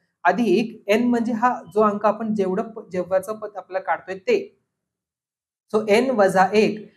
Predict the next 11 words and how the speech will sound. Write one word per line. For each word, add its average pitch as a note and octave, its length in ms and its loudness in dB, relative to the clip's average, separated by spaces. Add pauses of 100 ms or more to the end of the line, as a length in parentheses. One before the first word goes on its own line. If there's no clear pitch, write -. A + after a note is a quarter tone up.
(140)
आणि F#3 120 -2
D G3 200 0
म्हणजे G#3 260 0
difference. A3+ 680 0
Yes, B3 400 0
तुम्हाला G#3 260 0
इथे A3 140 -2
काय G#3+ 200 2
काय A3+ 120 -2
given G#3+ 320 -2
पाहिजे? G3+ 360 4